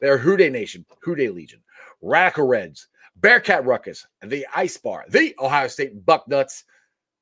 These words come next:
And then you can follow me on all my social media platforms, all under Strawberry Ice. I'm on Facebook, Instagram, Twitter, and TikTok. Twitter handle is at Jeff A Trunapole. TikTok is at Iceman ninety. I'll be pulling off the sound later on tonight, putting on the podcast. It's on Beanpod, Apple, iTunes, Spotify, Google, Stitcher Play, pretty much wherever you get your podcast.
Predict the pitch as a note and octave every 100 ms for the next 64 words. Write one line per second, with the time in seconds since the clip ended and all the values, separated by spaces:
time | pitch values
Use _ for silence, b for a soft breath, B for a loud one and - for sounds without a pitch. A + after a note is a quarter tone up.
0 | _ - D4+ A3 B2 F#3+ D3 - A3+ -
1 | B2 E3+ D3 C#3 D3 C3+ D3+ C3+ A#2+ B2
2 | D#3+ F3 D#3 D#3 A#2+ F2 - - F#3 D3
3 | D3 C3+ G2+ A2 G#2+ - F3 B2+ A#2+ C#3
4 | - B2+ G2 _ C3 A#2 G2 - D#3 G#2+
5 | F2+ _ F#3+ A#2+ A#2 F2 _ B2 - F#2
6 | G2+ - F#2+ F2 - C#3 G2+ F#2 - F3
7 | - B2+ - _ _ _ - G#2+ - G#2
8 | - F#2+ D#2+ G#2 C3+ A2+ G#2+ b b b
9 | b - A#2+ G#2 C3+ B2 G#2 B2+ A#2 D#3
10 | A#3 G3 D#3 F3+ - E3+ D3+ - A#3 -
11 | F#3 B2 B2+ A#2+ D#3+ F#3 D3 D3+ C3 C#3
12 | C#3 B2+ C3+ - C3+ G#2+ - F3 E3+ B2
13 | F#2+ - G3 C#3 G#2 - F3+ F3 - B2
14 | G2 F3+ F3+ D#3 C3 C#3 C3+ A2 C3 -
15 | - C3+ B2 C#3 B2+